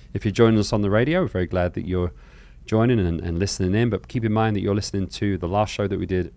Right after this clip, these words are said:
pre-recorded, so you're just a day behind there. Um, but use that, uh, email address, questionsforhope at gmail dot com, and we'll be glad to get to that question on our next show. Well, with all that being said, I say we're live on all those platforms. Do send in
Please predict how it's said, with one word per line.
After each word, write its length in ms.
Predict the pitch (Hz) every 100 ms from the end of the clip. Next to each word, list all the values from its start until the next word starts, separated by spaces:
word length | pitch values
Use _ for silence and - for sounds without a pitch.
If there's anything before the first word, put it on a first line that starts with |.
| -
pre-recorded, 1000 | - 101 98 - 92 82 - 98 92 87
so 140 | - 80
you're 240 | 80 82 - - -
just 160 | - 87
a 40 |
day 180 | 95 92
behind 460 | 87 - 87 85
there. 220 | 82 85 82 - - -
Um, 180 | 85 80
but 180 | 82 -
use 140 | 92
that, 140 | 87 - - -
uh, 160 | 80 -
email 200 | 101 90
address, 260 | 98 90
questionsforhope 540 | - - 90 90 98 - - - - -
at 60 |
gmail 220 | - 87 85
dot 140 | 78
com, 280 | - 82 80
and 120 | 85
we'll 60 | 80
be 60 | 76
glad 180 | 82 -
to 60 |
get 140 | 82 -
to 60 |
that 120 | 73 -
question 360 | 85 - 82 - - - -
on 140 | 90
our 240 | 85 82 - - -
next 480 | 95 - - - - -
show. 460 | - - 85 73 - -
Well, 200 | 92 90
with 120 | 101
all 80 | 107
that 160 | 104
being 160 | 107 98
said, 340 | - 123 147
I 60 | 117
say 240 | - 117
we're 120 | 117
live 220 | 98 110 107
on 60 |
all 100 | 107
those 180 | 110 98
platforms. 760 | - 135 - - 135 135 -
Do 180 | - 113
send 320 | 104 113 110 107
in 220 | 104